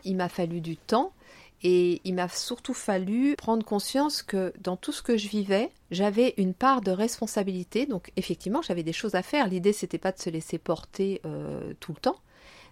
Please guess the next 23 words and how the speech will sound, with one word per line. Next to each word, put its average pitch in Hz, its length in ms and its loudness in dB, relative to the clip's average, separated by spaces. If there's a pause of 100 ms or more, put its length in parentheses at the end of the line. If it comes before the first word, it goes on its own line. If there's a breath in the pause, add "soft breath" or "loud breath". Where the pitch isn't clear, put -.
C'était 240 320 -2
de 190 320 2 (180)
faire 269 280 2
la 226 120 6
différence 196 720 -2
entre 190 420 -2 (140)
ce - 320 0
sur 233 320 -4
quoi 220 420 2
je 170 180 -4
pouvais 208 600 -2
et 165 80 -2
je 170 120 -8
devais 180 360 2
agir 208 520 0 (640 soft breath)
et 208 80 4
ce 285 180 -2
sur 233 220 -4
quoi 285 180 2
je 247 120 0
ne 190 80 0
pouvais 233 320 2
pas 170 300 -2